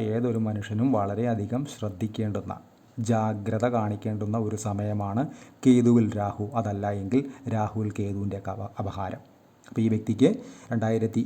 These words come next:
ഇരുപത്തിയഞ്ച് ജൂൺ പതിനേഴാം തീയതി തൊട്ട് രണ്ടായിരത്തി ഇരുപത്തിയാറ് ജൂലൈ അഞ്ചാം തീയതി വരെ കേതുവിൽ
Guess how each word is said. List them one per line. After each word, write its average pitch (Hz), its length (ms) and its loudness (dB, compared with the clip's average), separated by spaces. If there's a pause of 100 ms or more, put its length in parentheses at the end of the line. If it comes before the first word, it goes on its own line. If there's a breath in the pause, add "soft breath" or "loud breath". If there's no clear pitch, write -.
ഇരുപത്തിയഞ്ച് 110 640 0 (180)
ജൂൺ 117 240 6
പതിനേഴാം 113 480 2
തീയതി 107 280 0
തൊട്ട് 117 220 -2
രണ്ടായിരത്തി 107 480 0
ഇരുപത്തിയാറ് 107 640 0 (920 soft breath)
ജൂലൈ 127 320 10 (340)
അഞ്ചാം 123 340 2
തീയതി 104 280 0
വരെ 104 140 -4 (160)
കേതുവിൽ 107 600 4